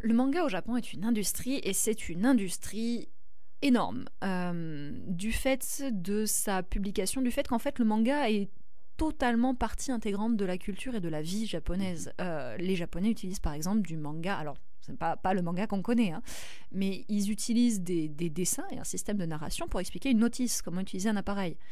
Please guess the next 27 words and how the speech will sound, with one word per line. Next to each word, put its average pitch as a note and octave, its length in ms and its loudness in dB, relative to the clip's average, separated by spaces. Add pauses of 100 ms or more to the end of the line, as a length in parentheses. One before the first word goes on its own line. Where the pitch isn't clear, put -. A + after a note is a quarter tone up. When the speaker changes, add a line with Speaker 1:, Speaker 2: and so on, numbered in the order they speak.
(320)
Speaker 1:
Donc G3+ 160 2
Speaker 2:
Mhm. A#3+ 60 6
Speaker 1:
c'est - 160 2
vrai B3+ 100 2
que - 60 0
ça A3 120 2
fait B3+ 220 -2 (140)
complètement C4+ 840 0
partie B3+ 340 -2
de A#3 60 0
la F3+ 60 0
vie F3 120 -2
japonaise, A3 480 0
et A#3 40 0
il A3 40 2
y G#3 60 4
a G3+ 40 2
du G3+ 100 2
manga A3 260 2
pour - 220 -4
tous - 180 -2
les A#3+ 180 2
âges, B3 260 0
pour - 160 2
les E3 80 0
petits, C4 360 0 (580)
euh, E3+ 200 0